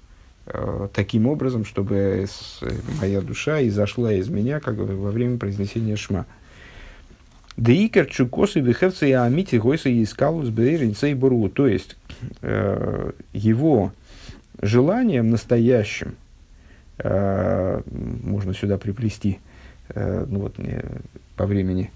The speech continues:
вряд ли мы успеем эту тему развернуть, но хорошо, в принципе, здесь можно было бы, э, поговорить о связи между этим отрывком и тем, что мы учим в самых Вов. Помните, там Яков и Исроэль,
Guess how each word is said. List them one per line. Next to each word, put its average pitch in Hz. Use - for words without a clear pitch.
вряд 98
ли 90
мы 92
успеем 185
эту 101
тему 98
развернуть, 107
но 107
хорошо, -
в 104
принципе, 98
здесь 101
можно 95
было 90
бы, 85
э, 92
поговорить 101
о 110
связи 104
между 101
этим 101
отрывком 117
и 104
тем, 120
что 110
мы 110
учим 104
в 104
самых 113
Вов. 117
Помните, 107
там 101
Яков 101
и 92
Исроэль, 185